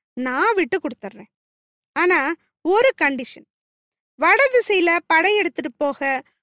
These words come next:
மூணு லட்சம் போர் வீரர்கள் படை எனக்கு வேணும். அதுக்கு வேண்டிய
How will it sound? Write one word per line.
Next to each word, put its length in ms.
மூணு 320
லட்சம் 400
போர் 280
வீரர்கள் 560
படை 300
எனக்கு 280
வேணும். 340
அதுக்கு 400
வேண்டிய 460